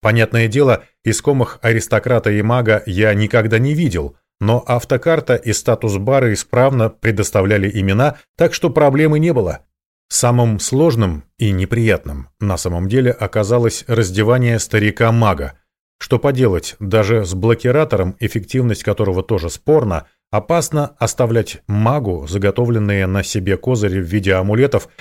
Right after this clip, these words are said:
и возможных резидентных чар или ещё каких-то сюрпризов. Последних у старика обнаружилось три штуки – в виде татуировок на теле, которые пришлось вытравливать внедрением света.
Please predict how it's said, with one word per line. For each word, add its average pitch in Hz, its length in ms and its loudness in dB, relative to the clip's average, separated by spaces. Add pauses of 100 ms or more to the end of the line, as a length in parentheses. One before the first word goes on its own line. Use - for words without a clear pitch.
(120)
и 110 120 0
возможных 113 680 0
резидентных 107 840 -2
чар 95 320 -2 (180)
или 104 140 0
ещё 110 240 0
каких-то - 420 -6
сюрпризов. 92 680 -4 (440)
Последних 160 520 0
у 160 40 0
старика 127 440 0
обнаружилось 127 680 0
три 120 280 0
штуки – 98 520 -2 (240)
в 107 60 -6
виде 113 420 0
татуировок 107 680 0
на 117 140 0
теле, 80 360 -2 (120)
которые 92 360 -2
пришлось 101 600 -4
вытравливать 107 800 0 (160)
внедрением 101 760 0
света. 95 420 -4